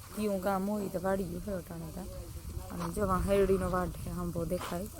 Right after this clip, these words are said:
અને આજ પાછો શીસુડો તાજી હેરડીનો રસ પીવા આવે ત્યાં. જો આ દેખાય,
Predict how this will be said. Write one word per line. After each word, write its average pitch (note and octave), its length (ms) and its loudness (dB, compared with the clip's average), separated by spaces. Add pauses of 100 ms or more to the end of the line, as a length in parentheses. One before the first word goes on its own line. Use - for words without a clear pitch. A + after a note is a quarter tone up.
અને E3+ 120 0
આજ F#3 240 2
પાછો E3+ 220 -2
શીસુડો F#3 460 -4
તાજી F3+ 400 0
હેરડીનો E3+ 360 -2
રસ E3+ 240 -4 (140)
પીવા F3+ 200 -4
આવે F3+ 200 -4
ત્યાં. F3 340 -10 (1000)
જો A3 300 -2
આ F3+ 40 -4
દેખાય, F#3 480 -6